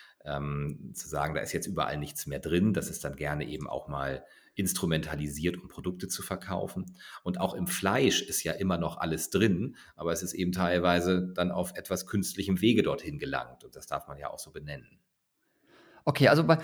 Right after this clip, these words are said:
Speaker 2: bei dir konkret, sagen wir noch mal jetzt Vegetarier und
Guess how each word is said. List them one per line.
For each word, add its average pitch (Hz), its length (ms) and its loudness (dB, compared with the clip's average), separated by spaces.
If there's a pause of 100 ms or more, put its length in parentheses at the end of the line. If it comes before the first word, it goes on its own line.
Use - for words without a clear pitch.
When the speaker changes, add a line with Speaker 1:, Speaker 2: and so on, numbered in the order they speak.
(240)
Speaker 2:
bei 165 140 12
dir 254 220 8
konkret, 208 420 6
sagen 165 160 10
wir 160 60 4
noch 156 80 4
mal 160 160 10
jetzt 160 320 4 (220)
Vegetarier 196 840 10 (520)
und 147 260 8